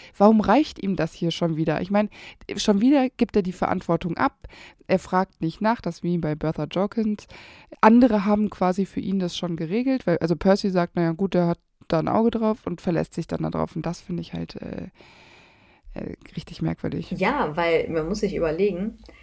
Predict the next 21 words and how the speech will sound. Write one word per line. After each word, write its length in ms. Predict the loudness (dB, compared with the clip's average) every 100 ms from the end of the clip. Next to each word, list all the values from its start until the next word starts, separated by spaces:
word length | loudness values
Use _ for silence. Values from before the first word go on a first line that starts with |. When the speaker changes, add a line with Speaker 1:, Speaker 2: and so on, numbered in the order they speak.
| -20 -10
Speaker 2:
zu 120 | -4
diesem 240 | 0 0
Zeitpunkt 500 | 0 -4 -2 -4 -4
ist 180 | -8 -6
Bertha 260 | -6 -4 -4
Jorkins 640 | -2 -4 -6 -8 -10 -16
schon 280 | -12 -10 -8 -8
sechs 500 | -6 -4 -4 -10 -16 -16 -4
Monate 640 | 0 0 0 -2 -6 -10 -12
verschwunden. 560 | -8 -2 -2 -2 -8 -16 _
Speaker 1:
Ja, 80 | -6
ja, 200 | -2 -2
genau. 300 | -2 -2 -4 -4
Speaker 2:
Ein 280 | -2 -2 2
halbes 480 | 4 4 4 -4 -2
Jahr 260 | -2 0
lang 240 | -2 -2 -6
ist 200 | -8 -8
die 60 |
schon 220 | -8 -6 -4
weg. 240 | -6